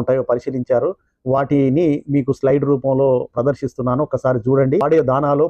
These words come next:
పది శాతం చొప్పున, ఇరవై శాతం చొప్పున, ముప్పై శాతం చొప్పున మూడు రకాలుగా వాడారు. ప్రారంభంలో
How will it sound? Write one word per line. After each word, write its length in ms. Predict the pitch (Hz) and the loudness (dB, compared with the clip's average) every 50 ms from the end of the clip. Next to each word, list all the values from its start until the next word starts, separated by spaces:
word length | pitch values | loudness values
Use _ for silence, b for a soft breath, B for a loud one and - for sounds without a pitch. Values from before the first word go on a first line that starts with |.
| 165 139 | 0 0
పది 160 | 135 143 143 - | 0 0 0 -2
శాతం 240 | 143 131 127 131 127 - | -2 -2 -2 -2 -2 -2
చొప్పున, 260 | 131 120 - - 120 120 123 120 123 135 | -2 -4 -4 -4 -4 -4 -4 -2 0 0
ఇరవై 200 | 135 143 147 139 135 | 2 4 2 2 0
శాతం 260 | - 131 127 - 127 123 - | 0 -4 -2 -2 -4 -4 -4
చొప్పున, 300 | 123 - - 123 120 123 123 120 131 | -6 -6 -4 -2 -2 0 0 0 -2
ముప్పై 260 | 131 - - 147 135 - | -4 -2 -2 -2 0 0
శాతం 220 | 131 123 - 127 123 - 123 | -2 -2 -2 -4 -6 -4 -6
చొప్పున 240 | 117 - - 170 160 139 131 - _ _ _ _ _ _ - 143 | -8 -6 -4 -4 -4 -4 -4 -8 _ _ _ _ _ _ -2 0
మూడు 140 | 151 151 139 135 | 0 2 0 0
రకాలుగా 340 | 123 - 151 147 147 147 139 123 | -2 -2 -2 0 0 0 2 2
వాడారు. 260 | 120 120 117 107 101 - _ _ - | 0 0 -2 -2 -4 -6 _ _ -2
ప్రారంభంలో 580 | 131 143 156 151 151 143 147 147 143 147 160 | -2 0 0 0 0 0 2 2 4 4 2